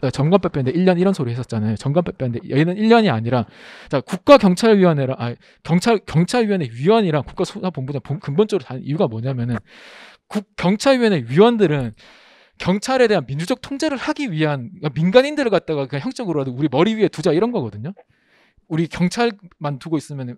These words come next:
하여튼 저기 뭐냐, 막 좀 너무 막 나갈 수 있으니까. 그래서 여긴 정관예우의 느낌이 아니라 민주적 성격을 담보하기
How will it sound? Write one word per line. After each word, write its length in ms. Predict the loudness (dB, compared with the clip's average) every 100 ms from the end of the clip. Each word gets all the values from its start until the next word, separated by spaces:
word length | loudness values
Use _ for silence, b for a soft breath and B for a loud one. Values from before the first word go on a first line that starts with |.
| _
하여튼 340 | -14 -10 -10 B B B -12
저기 160 | -8
뭐냐, 240 | -6 -8 -8
막 120 | -12 -16 _ B B B -14
좀 160 | -12 0
너무 180 | 4 4
막 180 | 2 0
나갈 220 | 2 2
수 100 | 0
있으니까. 440 | -10 -12 -12 -12 -12 b b
그래서 220 | 0 0 2
여긴 220 | 0 0
정관예우의 800 | -4 -2 2 2 2 2 2 2
느낌이 320 | -2 -10 -10
아니라 420 | -10 -10 -8 -8 -10 _ _ _ _ -20 -20 _ b b -8
민주적 320 | -4 0 2
성격을 320 | 2 2 2 2
담보하기 640 | 0 -2 2 2 2 -2